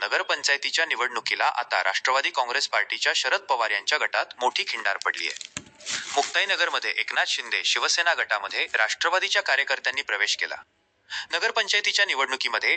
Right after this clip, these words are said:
राष्ट्रवादी शरदचंद्र पवार गटाच्या ज्येष्ठ नेते यांचे समर्थक शकील जनाब यांचा व त्यांच्यासोबत असलेल्या सर्व सहकाऱ्यांचा मुक्ताईनगर येथील आमदार चंद्रकांत पाटील यांच्या हस्ते शिवसेनेमध्ये जाहीर प्रवेश करण्यात आलेला आहे. शकील जनाब हे अल्पसंख्याक गटाचे उपप्रदेश अध्यक्ष होते.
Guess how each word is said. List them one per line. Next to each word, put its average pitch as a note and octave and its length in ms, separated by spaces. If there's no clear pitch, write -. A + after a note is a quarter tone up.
राष्ट्रवादी B2+ 500
शरदचंद्र A#2 500
पवार A2 280
गटाच्या G#2+ 400
ज्येष्ठ D#3 360
नेते B2+ 260
यांचे G#2+ 260
समर्थक A2+ 480
शकील F3+ 340
जनाब G#2+ 280
यांचा G2 320
व D#3 140
त्यांच्यासोबत C3+ 600
असलेल्या C3+ 340
सर्व F#3+ 280
सहकाऱ्यांचा A#2+ 680
मुक्ताईनगर C#3 560
येथील C3 280
आमदार A2 300
चंद्रकांत A2+ 460
पाटील D3+ 300
यांच्या C3 280
हस्ते F3 260
शिवसेनेमध्ये C3+ 720
जाहीर A#2 240
प्रवेश G2+ 300
करण्यात F#2+ 280
आलेला F2 220
आहे. - 180
शकील A3 340
जनाब D#3 320
हे E3 200
अल्पसंख्याक E3 680
गटाचे A2+ 420
उपप्रदेश E3 560
अध्यक्ष C3 380
होते. G2+ 320